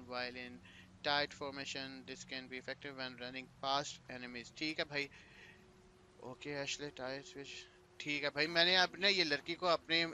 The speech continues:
हिसाब से यहाँ से लेके जा रहा है। जब मैं उसे कहूँगा कि भाग लड़की भाग, तो वो मेरे साथ भागने लग पड़ेगी, और जब मैं उसे कहूँगा कि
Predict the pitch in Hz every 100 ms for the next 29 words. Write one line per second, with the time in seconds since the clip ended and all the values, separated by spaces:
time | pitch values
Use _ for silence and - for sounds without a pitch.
0 | - 135 - 139 139 175 156 143 139 143
1 | 123 135 131 127 147 151 - - - -
2 | 143 170 196 202 190 185 190 202 214 208
3 | 202 - - 135 156 180 185 - 208 160
4 | 165 190 - 190 175 165 156 156 127 120
5 | 135 151 - 160 160 165 156 160 170 165
6 | 165 165 170